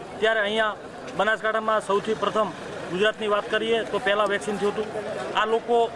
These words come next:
એમના માટે જ કહે છે, બાકી લોકોના માટે ક્યારે કોઈ વાત કરતું નથી. અજ-, અગર લોકોની વાત કરતા હોત, તો, તો બે વર્ષથી ગાંધીનગર પાણી માટે એક બી વાર રજૂઆત કરી હોત,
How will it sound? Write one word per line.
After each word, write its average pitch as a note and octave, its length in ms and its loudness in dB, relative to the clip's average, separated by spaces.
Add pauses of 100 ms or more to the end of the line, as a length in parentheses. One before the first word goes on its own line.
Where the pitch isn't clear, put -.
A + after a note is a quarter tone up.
(140)
એમના A3+ 260 4
માટે A#3 280 2
જ - 40 -6
કહે A3 160 2
છે, G3 220 -2
બાકી F#3 260 0
લોકોના A3 360 2
માટે G#3+ 200 0
ક્યારે G#3 240 2
કોઈ G3+ 140 2
વાત F#3+ 220 2
કરતું G3 260 0
નથી. F#3+ 200 0 (500)
અજ-, F#3 160 2
અગર G#3 320 4
લોકોની G#3+ 420 2
વાત A3 240 2
કરતા A3+ 240 2
હોત, A3 200 2 (340)
તો, A3 120 4
તો A3+ 140 4
બે G#3 240 2
વર્ષથી A3 560 0 (400)
ગાંધીનગર A#3 480 2
પાણી G#3+ 280 0
માટે A3+ 240 0
એક A3+ 160 -2
બી A3+ 120 -4
વાર A3+ 140 4
રજૂઆત G#3+ 360 0
કરી A3 140 2
હોત, F3 160 4